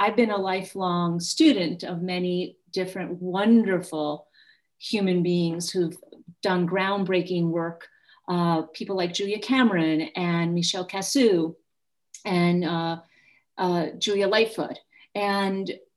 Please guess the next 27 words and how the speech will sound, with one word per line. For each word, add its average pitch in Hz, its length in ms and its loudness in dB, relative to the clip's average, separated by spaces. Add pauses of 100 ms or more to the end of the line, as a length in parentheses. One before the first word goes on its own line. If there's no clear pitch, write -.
(280)
but 226 180 2
they 247 120 8
were 240 80 8
individual 208 1160 4 (320)
classes - 920 -4 (220)
that 180 380 -2
I 175 460 0 (460)
was 180 420 -2 (100)
participating 196 840 0
in. 170 180 -10 (440)
And 208 100 0
I 226 80 4
thought, 233 260 2
"My 214 100 -2
goodness, 220 380 6
I 196 140 -2
know 208 220 -2
all 220 280 4
of 269 120 6
these 202 180 -2
spectacular 175 540 -4
people. 277 560 2
Wouldn't 285 260 0
it 381 100 -2
be 202 240 0
really 196 320 2
lovely 175 760 0